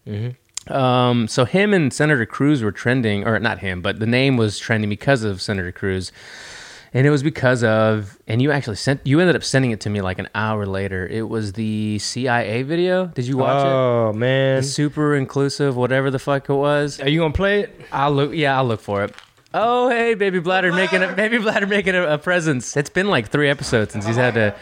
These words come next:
Speaker 2: it was fresh water of, of Jamaica, um, as you guys look at an empty chair.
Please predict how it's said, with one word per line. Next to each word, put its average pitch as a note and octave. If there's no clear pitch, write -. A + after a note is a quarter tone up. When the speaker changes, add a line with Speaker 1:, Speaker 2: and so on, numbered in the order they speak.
Speaker 2:
it A#2
was B2
fresh -
water A#2
of, G2+
of G#2+
Jamaica, A2
um, G2+
as G2
you G#2
guys F#2+
look G2
at F#2+
an F#2
empty G2
chair. G2